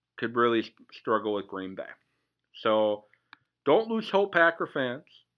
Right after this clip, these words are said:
They c-, they are still Super Bowl contenders in my book.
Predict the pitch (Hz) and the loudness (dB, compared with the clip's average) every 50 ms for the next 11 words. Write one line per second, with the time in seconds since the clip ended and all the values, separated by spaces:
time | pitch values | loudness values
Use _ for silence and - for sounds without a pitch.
0 | _ _ _ _ _ _ _ _ _ _ _ _ _ _ _ _ _ - 131 131 | _ _ _ _ _ _ _ _ _ _ _ _ _ _ _ _ _ -4 -2 0
1 | 147 147 147 - 180 190 - - 165 165 165 156 156 - - 185 196 196 190 - | 0 0 -2 -6 -8 -8 -4 2 4 4 4 4 2 2 2 4 4 2 2 -2
2 | 208 160 190 196 190 190 190 - 202 196 - - 180 170 170 175 180 170 180 185 | -8 -6 -2 0 2 2 2 0 -4 -6 -4 -2 -2 -2 0 -2 -2 -2 -2 -2
3 | 180 175 180 175 156 139 143 - | 0 0 0 0 0 -2 -4 -4